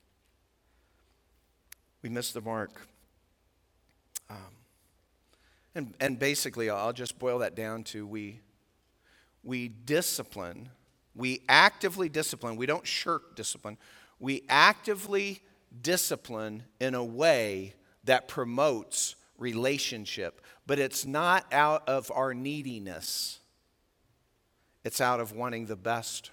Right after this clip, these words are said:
for them and following God's design.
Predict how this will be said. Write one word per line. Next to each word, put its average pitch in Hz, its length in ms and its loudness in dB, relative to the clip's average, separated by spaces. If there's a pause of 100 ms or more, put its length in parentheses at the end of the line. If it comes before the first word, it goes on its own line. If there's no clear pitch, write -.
(100)
for 92 200 -12
them 87 260 -10 (1120)
and 107 160 -10
following 104 400 -4
God's 90 340 -4
design. 80 540 -12